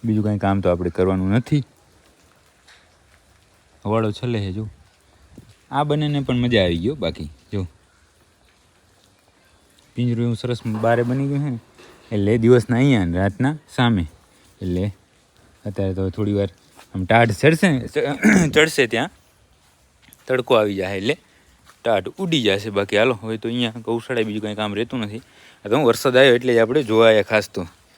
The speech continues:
કે કેટલુંક પાણી ભર્યું, પણ વાંધો ના આવ્યો. આહા, આહા, આહા, મજા આવી ગઈ ને? રાણી છે કઈ? હઉ, રાણીને મજા આવી ગઈ જો.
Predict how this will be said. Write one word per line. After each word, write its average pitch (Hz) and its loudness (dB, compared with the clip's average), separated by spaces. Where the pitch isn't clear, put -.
કે 85 -12
કેટલુંક 110 -6
પાણી 104 -2
ભર્યું, 107 -2
પણ 117 -10
વાંધો 90 -6
ના 92 -2
આવ્યો. 85 -4
આહા, 123 -2
આહા, 104 -6
આહા, 82 -10
મજા 123 4
આવી 156 6
ગઈ 220 2
ને? 127 2
રાણી 117 2
છે 175 2
કઈ? 175 4
હઉ, 104 2
રાણીને 127 4
મજા 156 4
આવી 113 8
ગઈ 98 2
જો. 117 2